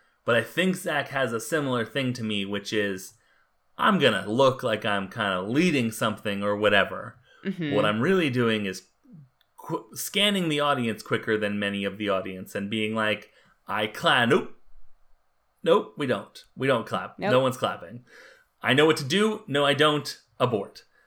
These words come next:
Speaker 1: Um,
Speaker 2: It is not clapping
Speaker 1: it's
Speaker 2: time
Speaker 1: not
Speaker 2: yet.
Speaker 1: clapping time.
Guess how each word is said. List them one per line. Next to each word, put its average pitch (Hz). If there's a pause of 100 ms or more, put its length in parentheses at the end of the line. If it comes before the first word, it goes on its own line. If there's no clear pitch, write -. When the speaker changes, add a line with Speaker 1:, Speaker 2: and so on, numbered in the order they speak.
(280)
Speaker 1:
Um, 107
Speaker 2:
It 170
is 143
not 165
clapping -
Speaker 1:
it's 135
Speaker 2:
time 123
Speaker 1:
not 135
Speaker 2:
yet. 139
Speaker 1:
clapping 135
time. 120